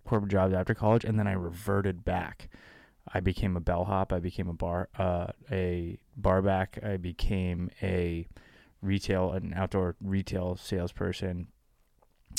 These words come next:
Um, never worked in a restaurant. Like, um, I was barbacking in a restaurant, but it was also, like, a nightlife venue as well. It was a, it was a craft beer specialty place, and, and we, you know, on weekends, I'd be rinsing out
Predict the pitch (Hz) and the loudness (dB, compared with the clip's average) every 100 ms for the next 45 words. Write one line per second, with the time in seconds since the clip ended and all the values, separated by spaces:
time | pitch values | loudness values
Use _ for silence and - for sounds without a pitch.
0 | 95 95 90 87 85 - - - 104 135 | 2 4 4 2 -2 -8 -16 -4 2 6
1 | 165 139 - 113 90 95 - - - 101 | 8 8 6 4 4 4 2 0 -2 0
2 | 107 101 - 110 107 - 107 110 101 - | 6 6 4 0 -2 -2 4 4 6 6
3 | 95 92 85 - 85 80 80 90 - 87 | 6 6 2 -4 -4 -4 -4 -6 -4 -4
4 | 85 92 87 90 90 85 98 92 - 87 | -4 -4 -2 -2 -2 -4 -6 -8 -8 -8
5 | - 82 - 98 95 98 - - 92 92 | -6 -8 -8 -8 -6 -8 -8 -6 -4 -4
6 | 98 92 87 - - _ _ - - - | 0 0 -2 -8 -20 _ _ -20 -20 -20
7 | - - - 92 - - 92 87 - 95 | -20 -8 0 0 2 2 2 2 2 4
8 | 90 - 90 - - - 90 - 101 - | 4 0 -6 -4 -8 -6 -6 -4 -4 0
9 | 110 123 143 117 143 131 - - 101 - | 0 2 2 4 4 2 -6 -20 -20 -18
10 | 113 107 98 87 95 110 120 120 101 90 | -10 -6 -4 0 2 4 4 4 2 2
11 | - - - - - - - _ _ 101 | -4 -12 -20 -20 -20 -20 -20 _ _ 2
12 | 101 95 101 98 95 - _ _ - 107 | 2 4 4 4 2 -2 _ _ -8 2
13 | 107 110 120 107 104 101 | 4 4 2 4 4 4